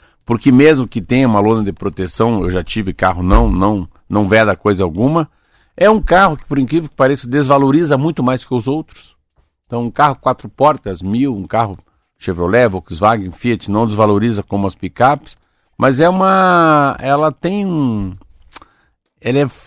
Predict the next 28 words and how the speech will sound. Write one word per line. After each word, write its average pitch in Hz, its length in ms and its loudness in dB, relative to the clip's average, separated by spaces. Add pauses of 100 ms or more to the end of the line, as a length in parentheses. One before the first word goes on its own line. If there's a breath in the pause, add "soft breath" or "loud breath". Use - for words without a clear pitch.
(120)
ela 127 200 -2
é - 20 4
desenhada 156 840 2
pro 139 160 0
lazer 127 420 0
e 160 80 2
não 143 180 0
pro 143 140 -6
trabalho. 92 500 -4 (100)
Aí 104 180 -8
que - 120 -12
tá 120 140 -4
a 117 60 -2
pegada, 92 520 -6
né? 92 220 -8 (440)
E 104 60 -4
é 110 40 2
interessante 143 600 -2
o 220 40 -2
número, 175 280 0
eu 120 40 -4
tava 127 160 -2
vendo 147 160 -2
aqui - 140 -8
o 143 60 -2
número 143 240 -2
de, 95 260 -6
de, 101 260 -16